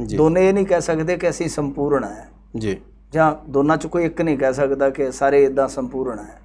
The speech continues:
Speaker 1: ਜੀ।
Speaker 2: ਤਾਂ ਕਿਸੇ ਨਾ ਕਿਸੇ 'ਚ ਕੋਈ ਕਮੀ ਹੁੰਦੀ ਹੈ।
Speaker 1: ਜੀ।
Speaker 2: ਘਰਾਂ ਦੇ ਵਿੱਚ, ਮਾਨ ਸਾਹਿਬ, ਬਹੁਤ ਕੁਛ ਹੁੰਦਾ ਹੈ।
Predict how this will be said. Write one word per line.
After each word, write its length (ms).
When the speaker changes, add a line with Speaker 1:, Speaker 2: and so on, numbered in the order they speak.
Speaker 1:
ਜੀ। 200
Speaker 2:
ਤਾਂ 80
ਕਿਸੇ 280
ਨਾ 100
ਕਿਸੇ 260
'ਚ 80
ਕੋਈ 180
ਕਮੀ 320
ਹੁੰਦੀ 340
ਹੈ। 160
Speaker 1:
ਜੀ। 140
Speaker 2:
ਘਰਾਂ 360
ਦੇ 100
ਵਿੱਚ, 320
ਮਾਨ 220
ਸਾਹਿਬ, 240
ਬਹੁਤ 340
ਕੁਛ 240
ਹੁੰਦਾ 240
ਹੈ। 120